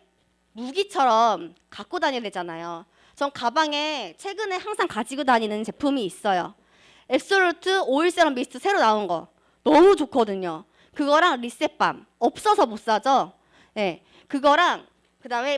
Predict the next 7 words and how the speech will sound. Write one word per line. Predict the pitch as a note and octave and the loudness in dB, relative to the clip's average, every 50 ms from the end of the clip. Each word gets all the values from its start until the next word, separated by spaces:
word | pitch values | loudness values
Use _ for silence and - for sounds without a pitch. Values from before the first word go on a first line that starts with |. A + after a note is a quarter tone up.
| C#4+ | -6
풋크림이 | - - A#4+ - _ - - A#4 A4 G#4 F#4 E4+ E4+ E4+ D4+ A#3 F#3 | -8 -10 -12 -12 _ -4 0 0 2 2 2 0 0 0 -2 -2 -4
제가 | - - B3+ A3+ | -2 -2 0 0
요즘 | G3+ G3+ - B3 | 0 -2 -6 -10
최근에 | A#3 - G4+ G#4+ G#4+ G#4+ E4 D4 | -10 -8 -8 -6 -4 -2 -4 -4
반한 | - - - A3 A3 A#3 | -4 -6 -6 -6 -6 -6
제품이거든요. | - - - - D#4+ C#4+ B3 G#3+ G3 F3+ F3+ F3 G#3+ D4 G#4 - _ _ _ _ _ _ _ _ _ | -8 -10 -10 -8 -6 -4 -4 -4 -4 -4 -6 -6 -6 -6 -8 -8 _ _ _ _ _ _ _ _ _
풋크림이 | - - G#4+ _ - A4 A4 G4 D#4+ C#4 C4+ C#4+ - | -20 -20 -18 _ -2 0 0 2 0 0 -2 -4 -6